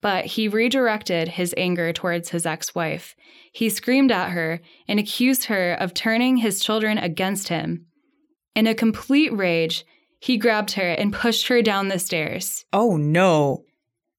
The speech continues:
Speaker 1: At the bottom, he continued to beat her, even
Speaker 2: Oh my
Speaker 1: after their
Speaker 2: God.
Speaker 1: children pleaded with him to stop.
Speaker 2: Oh, my God.
Speaker 1: Their oldest daughter, Jennifer, ran to a neighbor's house to call the police.
Speaker 2: Uh, yeah.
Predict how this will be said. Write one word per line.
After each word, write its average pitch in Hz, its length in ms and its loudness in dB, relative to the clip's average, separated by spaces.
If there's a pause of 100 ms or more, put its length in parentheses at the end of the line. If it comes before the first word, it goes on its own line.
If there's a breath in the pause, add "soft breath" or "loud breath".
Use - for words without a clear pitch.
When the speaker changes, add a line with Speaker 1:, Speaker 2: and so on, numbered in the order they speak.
(140)
Speaker 1:
At 208 160 0
the - 60 0
bottom, 226 560 2
he 240 180 0
continued 226 600 2
to 220 100 0
beat 190 280 -2
her, 175 300 -2
even 240 480 2
Speaker 2:
Oh - 60 -10
my 214 140 0
Speaker 1:
after 214 260 2
their 220 160 2
Speaker 2:
God. 233 60 0
Speaker 1:
children 185 460 0
pleaded 226 680 2
with 175 160 0
him 185 220 2
to 180 120 0
stop. - 460 -4 (160)
Speaker 2:
Oh, 233 120 2
my 285 140 2
God. 180 600 2 (520)
Speaker 1:
Their 233 240 2
oldest 254 380 2
daughter, 196 400 2
Jennifer, 214 680 0
ran 208 340 0
to 240 200 0
a 220 60 2
neighbor's 196 380 -2
house - 300 -4
to - 80 -8
call 196 220 -2
the 190 100 -4
police. 175 540 -4
Speaker 2:
Uh, 185 280 4
yeah. 220 280 0